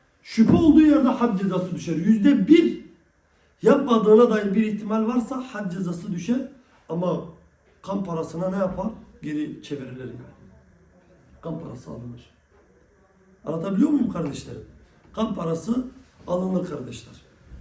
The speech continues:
Devam edelim. Kitabımız demiş, فَحَقُّ اللّٰهِ تَعَالَى يَصِحُّ الرُّجُوعُ ف۪يهِ عَنِ الْاِقْرَارِ بِهِ. İkrardan dönebilir. Allah'ın hakkında ne yapabilir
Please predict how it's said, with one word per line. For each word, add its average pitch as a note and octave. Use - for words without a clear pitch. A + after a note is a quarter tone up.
Devam C4+
edelim. F#3+
Kitabımız G#3
demiş, A3
فَحَقُّ A3+
اللّٰهِ G3
تَعَالَى G3+
يَصِحُّ F#3
الرُّجُوعُ F3
ف۪يهِ G#3
عَنِ F#3+
الْاِقْرَارِ E3+
بِهِ. B3
İkrardan F3+
dönebilir. F3
Allah'ın D#3+
hakkında D3
ne F3+
yapabilir D3+